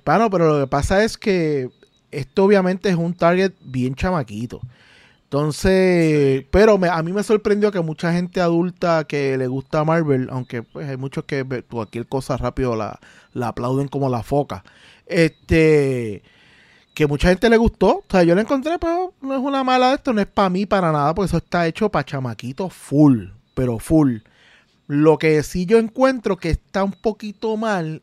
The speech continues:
Speaker 1: es que tra-, metan estas cosas que se ven que es un target totalmente diferente y las metan en el canon de alguna manera amarrando cosas.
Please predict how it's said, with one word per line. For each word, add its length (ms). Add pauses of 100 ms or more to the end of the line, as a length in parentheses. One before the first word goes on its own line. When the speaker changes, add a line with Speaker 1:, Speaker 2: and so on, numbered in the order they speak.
Speaker 1:
es 200
que 220
tra-, 180 (100)
metan 440
estas 280
cosas 360
que 160
se 120
ven 140
que 120
es 40
un 140
target 340 (460)
totalmente 560
diferente 800 (560)
y 140
las 140
metan 320
en 160
el 180
canon 320
de 60
alguna 280
manera 360
amarrando 580
cosas. 440